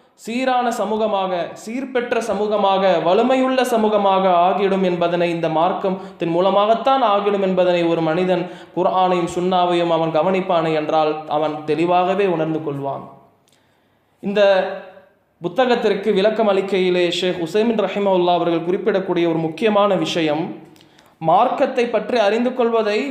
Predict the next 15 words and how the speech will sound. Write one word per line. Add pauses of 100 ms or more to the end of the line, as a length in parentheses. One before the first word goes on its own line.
(460)
முஸ்லிம்களிடமிருந்து, (160)
இன்றைய
கால
முஸ்லிம்களிடமிருந்து
ஒருவன்
அறிய
முயற்சி
செய்வானே
என்றால் (1040)
அது
வந்து (1400)
அப்படி
அறிந்து
கொள்ளக்கூடாது.
இஸ்லாத்தை